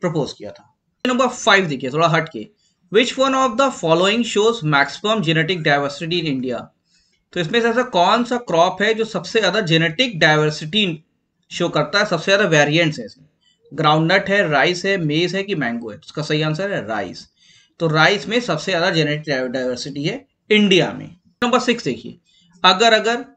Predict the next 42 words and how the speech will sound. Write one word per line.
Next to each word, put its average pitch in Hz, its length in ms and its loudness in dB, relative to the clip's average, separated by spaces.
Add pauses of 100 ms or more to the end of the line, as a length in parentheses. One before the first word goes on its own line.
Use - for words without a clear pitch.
बहुत 156 240 -2
फेमस 170 300 -2
है, 226 120 -4 (460)
is 220 160 6
obtained 220 440 4
from, 180 240 0
किससे 190 220 -4
मिलता 131 240 -2
है? 117 80 -6
Giardium 160 480 0
से, 180 220 -2
Spirogyra 156 680 0
से, 170 260 -2
Nostoc 151 520 -4
से 160 180 -6
कि 156 120 -10
Agrobacterium, 117 640 -6 (100)
किससे 175 240 -2
मिलता 123 260 -6
है? - 140 -16 (560)
तो 175 80 -10
अगर 175 300 4
अगर 185 180 4
मिलता 165 260 0
है 208 160 -2
Giardium 143 540 0
से। - 220 -20 (400)
अगर 220 220 4
अगर 247 200 0
क्या 233 240 4
है? 117 280 -6 (400)
अगर 175 340 4
अगर 180 380 2
जो 190 160 2
होता 143 220 -2
है 180 180 2
ये 190 240 2 (120)
एक 220 260 2 (500)
पॉलीसैकेराइड 180 760 2
है। 107 180 -14
क्या 175 140 2
है? 185 160 0